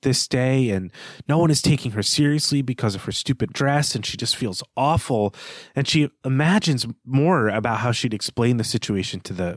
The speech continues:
policeman and realizes that anything she wants to say will sound stupid. But what she really wants to say is this, and I'm gonna take this from the text. "Yes, it looks silly, doesn't it?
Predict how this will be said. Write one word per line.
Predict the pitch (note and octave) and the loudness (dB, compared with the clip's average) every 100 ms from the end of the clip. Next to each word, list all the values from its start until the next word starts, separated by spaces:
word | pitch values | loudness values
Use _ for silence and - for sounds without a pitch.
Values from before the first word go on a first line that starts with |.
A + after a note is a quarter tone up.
| _ | _
policeman | - G2 B2 A3 - F2+ - - - | -4 0 2 2 -2 -8 -12 -12 0
and | C3+ D3 | 4 6
realizes | A3+ A#3+ D#3 A#2 | 6 4 2 -2
that | B2 - | -4 0
anything | D#3 G3+ - D#3 | 4 4 4 0
she | - A#2+ | 2 2
wants | G#2+ G2+ - | 2 -2 -4
to | G2+ | -4
say | - G2+ F#2 F2 | -2 -2 -2 -6
will | G2+ | -10
sound | F#2+ - F2+ - | -6 -4 -4 -4
stupid. | - - A#2 A2+ - - - - - - - | -6 -2 -2 -2 -6 -8 -20 -20 -20 -20 -4
But | D3 | 2
what | F3+ | 2
she | - D#3 | 4 4
really | D#3 F3+ E3 | 6 6 6
wants | C3 A#2+ | 4 0
to | - | -2
say | - A2+ G2+ | -2 2 0
is | F#2+ F#2 - | 0 -4 -4
this, | G#2 F2+ - - | 0 0 0 -4
and | G#2+ | -2
I'm | G2 | 0
gonna | F#2+ F2+ F2 | 0 -2 -4
take | - G#2+ - | -4 -4 -4
this | F#2 | -6
from | - F#2+ | -4 -6
the | F2 | -8
text. | - - - - - - - _ _ _ _ _ | -8 -10 -10 -10 -8 -10 -12 _ _ _ _ _
"Yes, | - F3 A2+ - - | 0 2 2 2 0
it | - C#3+ | 0 2
looks | G#3 - | 2 2
silly, | - F#3 F3 A#2 | 2 6 6 4
doesn't | G#2+ F#2 F#2+ | 2 0 -2
it? | E2 - | -4 -10